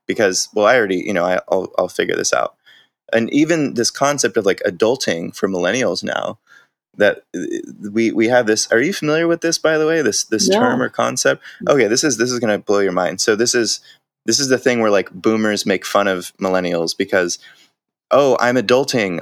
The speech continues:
Speaker 1: I made it, I scheduled my appointment to go to the thing." This is something that millennials will say, "I'm adulting, I'm adulting."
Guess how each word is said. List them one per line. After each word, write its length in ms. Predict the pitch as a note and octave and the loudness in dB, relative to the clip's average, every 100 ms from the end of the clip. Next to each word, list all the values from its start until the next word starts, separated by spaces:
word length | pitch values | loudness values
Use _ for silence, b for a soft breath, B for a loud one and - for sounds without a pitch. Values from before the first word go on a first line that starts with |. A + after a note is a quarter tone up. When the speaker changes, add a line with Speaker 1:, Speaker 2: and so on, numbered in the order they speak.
| - | 0
Speaker 1:
I 140 | G#2 | 0
made 200 | A2 A#2+ | 2 2
it, 140 | A#2 - | 2 0
I 60 | F2+ | 0
scheduled 540 | - - B2 A#2+ A2+ | 0 2 2 2 2
my 120 | G#2+ G#2 | 2 0
appointment 580 | G#2 - A#2+ G#2 G2+ | 0 0 0 0 -4
to 120 | - G2 | -2 0
go 140 | G2+ | 0
to 140 | G2 | 0
the 100 | G2 | -4
thing." 360 | F2+ B2+ G#2 F2 | -2 0 0 -2
This 160 | G2 G2+ | -4 -2
is 80 | |
something 240 | - A2 G#2 | -2 -2 -4
that 80 | F#2 | -2
millennials 340 | G2 G#2 F#2 | -2 -2 -2
will 80 | F2+ | -4
say, 160 | - | -2
"I'm 160 | - G#2 | -2 -2
adulting, 500 | G#2 A#2 B2+ - F#2 | -2 -2 0 -2 -2
I'm 120 | G2 | -4
adulting." 560 | F#2+ G#2+ A2+ - F2 | -4 -4 -4 -4 -6